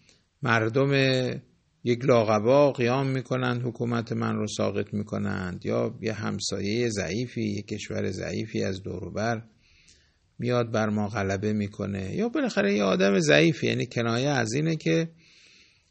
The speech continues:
اه، یک قدرتی توسط یک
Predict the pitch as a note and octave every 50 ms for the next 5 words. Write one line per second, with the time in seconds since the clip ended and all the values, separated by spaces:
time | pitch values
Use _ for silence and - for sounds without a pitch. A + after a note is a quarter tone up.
0 | _ _ - A2 A2 A2 A2 A2 A2 A2 A#2+ C3+ C3+ - B2 A2+ A#2+ A#2+ A2+ A#2
1 | - C3+ D3+ D#3 D#3 - F3 F2+ F2 E2+ - - _ _ _ _ _ _ _ _
2 | _ _ - A2 A2+ A2 A2 - - C3 A#2+ - A#2+ A#2 A#2+ B2 A#2 A#2+ - -
3 | -